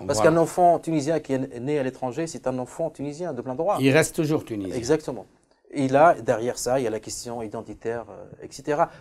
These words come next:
Speaker 1: Parce que c'est triste et c'est, euh, je dirais même entre guillemets, c'est criminel. Et moi, j'ai rencontré des, des enfants, euh, de la deuxième génération qui sont nés en France,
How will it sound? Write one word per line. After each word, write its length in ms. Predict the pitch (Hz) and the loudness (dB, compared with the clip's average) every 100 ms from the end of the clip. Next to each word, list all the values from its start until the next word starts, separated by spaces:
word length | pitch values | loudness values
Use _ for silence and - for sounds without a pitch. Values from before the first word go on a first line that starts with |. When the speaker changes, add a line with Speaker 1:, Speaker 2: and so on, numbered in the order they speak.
| - | -4
Speaker 1:
Parce 160 | 170 | -4
que 100 | - 175 113 | 0 -2 -2
c'est 200 | 127 - | -8 -8
triste 520 | 202 - 254 226 - - | -6 -4 -4 -4 -10 -10
et 60 | - | -10
c'est, 340 | - 170 - | -4 -4 -4
euh, 220 | 127 123 | -8 -8
je 60 | 120 | -2
dirais 240 | 139 143 | 0 2
même 200 | 160 170 | 2 0
entre 180 | 160 - | -2 -4
guillemets, 280 | 131 151 175 | -6 -4 -6
c'est 160 | 170 277 | -6 -8
criminel. 580 | - 170 165 147 156 202 _ _ - | -2 0 0 -2 -4 -6 _ _ -8
Et 60 | |
moi, 160 | 127 131 | -4 -4
j'ai 100 | 113 | -4
rencontré 520 | 127 131 147 - 117 - _ - | -4 -2 -4 -4 -6 -8 _ -20
des, 340 | 101 101 117 110 | -16 -8 -8 -6
des 200 | 110 113 | -8 -8
enfants, 440 | 120 - 135 127 - | -10 -8 -8 -8 -10
euh, 80 | 104 | -10
de 100 | 101 | -8
la 80 | 113 | -10
deuxième 240 | 101 117 107 | -10 -12 -10
génération 480 | 113 113 113 151 | -10 -8 -8 -8
qui 140 | 143 127 | -10 -12
sont 180 | 117 113 | -12 -10
nés 280 | 127 139 143 - | -8 -8 -10 -12
en 80 | 117 | -12
France, 480 | - - 185 220 - | -10 0 0 0 -6